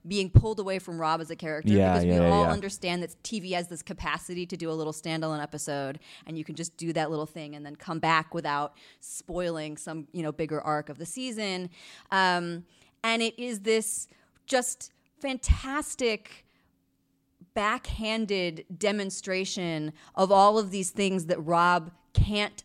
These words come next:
Speaker 1: tell us directly about herself.
Speaker 2: Yeah, it's a li-, very limited perspective.
Speaker 1: Because she is, she speaks directly to the camera. In the T V show, the character does in the movie as well. And then it's such a voicey first-person narrator in the book
Speaker 2: Yep.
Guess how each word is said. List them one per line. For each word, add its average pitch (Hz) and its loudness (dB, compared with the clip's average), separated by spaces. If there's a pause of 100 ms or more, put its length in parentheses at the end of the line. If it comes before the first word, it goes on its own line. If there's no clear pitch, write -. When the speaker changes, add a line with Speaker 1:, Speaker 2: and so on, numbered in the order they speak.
(100)
Speaker 1:
tell 196 0
us 185 0
directly 165 -4
about 147 -2
herself. - -10
Speaker 2:
Yeah, 110 8
it's 95 4
a - 10
li-, 110 8
very 120 12
limited 92 10
perspective. - 2
Speaker 1:
Because 254 -6
she 302 0
is, 277 -2 (100)
she - -4
speaks - -8
directly 220 -6
to 254 -10
the 226 -2
camera. 190 -4
In 190 -4
the 180 -6
T 294 -6
V 277 -6
show, 208 2
the 185 -10
character 190 -8
does 165 -8
in 165 -8
the 170 -6
movie 180 -2
as 165 -4
well. 170 2
And 185 -6
then 180 -4
it's 175 -10
such 240 -6
a 185 -6
voicey 180 -6
first-person 175 -8
narrator 160 -6
in 147 -10
the 147 -12
book 175 -4
Speaker 2:
Yep. - -8